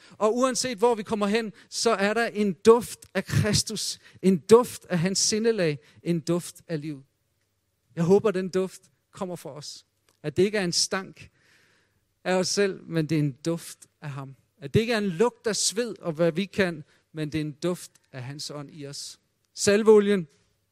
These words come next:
den kommer ud af det knuste. Der står, "samt fire liter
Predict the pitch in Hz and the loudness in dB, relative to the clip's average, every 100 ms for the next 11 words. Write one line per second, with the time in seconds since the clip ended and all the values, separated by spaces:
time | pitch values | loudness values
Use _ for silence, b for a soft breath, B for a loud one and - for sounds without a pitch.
0 | _ - - - 170 190 208 185 - b | _ -18 -8 -4 0 0 2 0 -6 b
1 | b b - 214 196 175 - 208 214 - | b b -2 4 6 4 -2 -2 -2 -4
2 | - 156 _ _ _ _ _ - 170 220 | -14 -16 _ _ _ _ _ -2 2 4
3 | 208 170 b b - - 226 214 - - | 4 0 b b -4 -2 -2 -6 -10 -8
4 | 214 220 254 226 190 180 | -6 -4 -2 -4 -4 -2